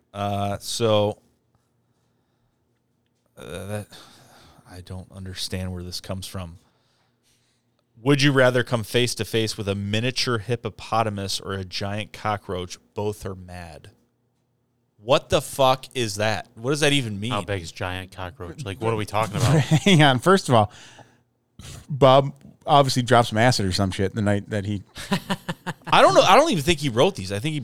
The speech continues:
Speaker 1: he
Speaker 3: Just
Speaker 1: took
Speaker 3: found
Speaker 1: these,
Speaker 3: them?
Speaker 1: yeah, took 'em from a list. Um, so we'll do something different. Um,
Speaker 3: No, no, hang on. I wanna answer that one now.
Speaker 1: Oh, Jesus.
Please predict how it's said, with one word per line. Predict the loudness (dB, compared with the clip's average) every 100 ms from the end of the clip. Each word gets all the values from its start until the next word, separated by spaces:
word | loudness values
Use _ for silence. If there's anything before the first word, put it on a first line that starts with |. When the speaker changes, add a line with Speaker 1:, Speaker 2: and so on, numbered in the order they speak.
| -8
Speaker 1:
he | -2
Speaker 3:
Just | 0 4
Speaker 1:
took | 4
Speaker 3:
found | 6
Speaker 1:
these, | 4
Speaker 3:
them? | 2
Speaker 1:
yeah, | 0 0
took | -4 -6
'em | -6
from | -6 -6
a |
list. | -4 -4 -6 -12 -20 _ _ _ _ _ _ _ _ _ _
Um, | 2 6 6 6 4 -2 -12 _ _ _
so | -10 0 2
we'll | 2 -4 -4 -2
do | 0 -2
something | -4 -4
different. | -8 -10 -16 _ -6
Um, | -2 0 0 -2 0
Speaker 3:
No, | 6 8
no, |
hang | 8 8
on. | 8
I |
wanna | 8 8
answer | 6 6
that | 6 6
one | 4
now. | 4 4
Speaker 1:
Oh, | 4 2 -2 -8
Jesus. | -12 -10 -10 -6 -6